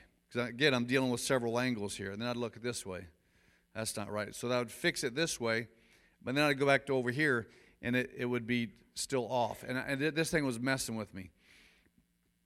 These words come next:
Now, um, when I worked for a few years with the phone company, climbing telephone poles and setting telephone poles and all that comes with that,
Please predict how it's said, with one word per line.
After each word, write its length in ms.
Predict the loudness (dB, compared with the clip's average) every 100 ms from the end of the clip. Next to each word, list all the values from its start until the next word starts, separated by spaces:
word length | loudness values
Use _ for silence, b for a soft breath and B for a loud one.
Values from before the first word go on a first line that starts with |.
| -8
Now, 360 | 0 0 0 -6 _ _ _ _ _ _ _ _ _ _ _ _ -20 -6 2
um, 360 | 2 2 -4 -12 -16 -4
when 200 | 2 4
I 120 | 6
worked 260 | 6 6
for 180 | 4 2
a 40 | 2
few 180 | 0
years 240 | 2 2 0
with 140 | -4
the 80 | -4
phone 280 | -2 -2 -2
company, 460 | -4 -4 -2 -4
climbing 380 | -4 -4 -2 0
telephone 420 | 2 0 0 -4 -4
poles 380 | -4 -4 -6 -6
and 200 | -6 -8 b b b _
setting 300 | -2 -2 -2
telephone 460 | -4 -4 -2 -4 -2
poles 420 | -2 -2 -4 -8
and 360 | -10 -8 -10 -12 -6
all 200 | -2 -2
that 180 | -2 -6
comes 240 | -6 -6
with 120 | -4
that, 260 | -2 -2